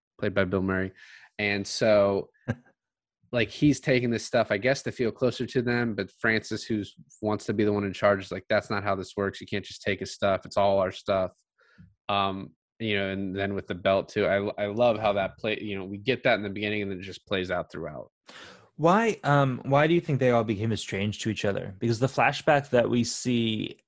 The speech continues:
Speaker 2: during the funeral when they're all trying to get the car, they seem close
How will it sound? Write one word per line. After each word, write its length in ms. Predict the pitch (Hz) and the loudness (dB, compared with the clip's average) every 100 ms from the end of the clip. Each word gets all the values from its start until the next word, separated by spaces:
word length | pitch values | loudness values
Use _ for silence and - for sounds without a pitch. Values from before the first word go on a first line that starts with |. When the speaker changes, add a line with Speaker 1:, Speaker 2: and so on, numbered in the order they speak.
| _ 139 123 | _ -10 0
Speaker 2:
during 280 | 120 117 113 | 4 4 2
the 60 | |
funeral 540 | - 120 117 113 107 101 | -2 -2 2 2 4 2
when 100 | 101 | 2
they're 140 | 101 | 4
all 180 | 101 104 | 4 4
trying 220 | - 101 | 2 -2
to 60 | 95 | 0
get 120 | 101 | -2
the 80 | 95 | -6
car, 680 | - 107 98 98 95 95 - _ _ _ _ _ _ _ _ - | -4 2 4 4 2 0 -8 _ _ _ _ _ _ _ _ 2
they 180 | 127 | 2
seem 400 | 127 - 180 185 | 4 2 4 6
close 880 | 139 - 127 117 101 - - - - | 4 4 6 6 4 -2 -4 -6 -12